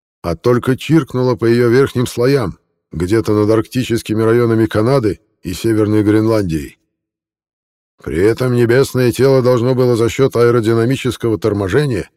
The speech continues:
потерять значительную часть своей скорости и перейти на вытянутую эллиптическую орбиту, перигей которой располагается в точке первого соприкосновения с атмосферой.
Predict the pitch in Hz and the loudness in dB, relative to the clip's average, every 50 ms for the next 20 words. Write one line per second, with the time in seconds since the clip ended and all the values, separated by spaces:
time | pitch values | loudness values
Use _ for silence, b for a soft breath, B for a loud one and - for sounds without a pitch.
0 | _ _ _ _ - 101 - - 110 110 120 135 135 110 98 107 120 127 117 - | _ _ _ _ -6 -6 -2 -2 0 2 2 2 2 0 0 -2 -2 -2 -2 -2
1 | 147 151 - 135 131 127 127 127 117 - 135 135 120 - - - 123 123 123 120 | -2 -2 0 0 0 0 0 0 0 0 0 0 0 -2 -2 -2 0 0 0 0
2 | - - 127 143 156 143 110 - - 85 76 - _ _ _ _ _ _ _ _ | -2 -2 0 0 2 2 0 -2 -6 -10 -12 -12 _ _ _ _ _ _ _ _
3 | _ - 85 92 85 107 110 113 117 120 110 - 135 143 131 131 127 117 135 147 | _ -8 -8 -4 0 2 2 2 2 0 0 0 0 2 2 2 2 2 2 0
4 | 131 - 135 131 127 - - 127 127 120 - - - - 107 117 123 - - - | 0 -2 -2 -2 -2 0 0 0 0 0 -2 -4 -8 -8 -6 -4 -6 -6 -4 -4
5 | 143 131 - 135 117 - - 123 120 120 123 120 117 135 147 131 - 120 113 - | -4 -2 -2 -4 -4 -4 -2 0 2 2 2 2 0 -2 -2 -2 -2 -4 -6 -6
6 | _ _ _ _ _ _ _ _ _ - 110 113 117 110 107 143 156 143 - 127 | _ _ _ _ _ _ _ _ _ -2 2 2 2 2 2 2 0 2 0 -2
7 | 120 - 135 131 127 127 123 117 - - 117 117 117 110 131 135 131 - - 127 | 0 0 0 2 2 2 0 -2 -2 -2 0 0 2 2 2 2 2 0 -2 -6
8 | 110 - _ 127 139 139 - - 123 120 - - 135 139 123 123 123 120 - - | -6 -6 _ -2 -2 -2 0 -4 -6 -6 -2 0 0 2 2 2 2 0 0 -2
9 | 117 - 117 117 - 113 - - 120 120 123 123 120 117 110 101 - 107 85 104 | -2 -2 -2 -2 -4 -4 -4 -2 0 2 2 2 2 0 -2 -2 -2 -4 -2 -2
10 | 113 104 - 104 104 95 80 67 - | -4 -2 -2 -2 -2 -2 -2 -4 -8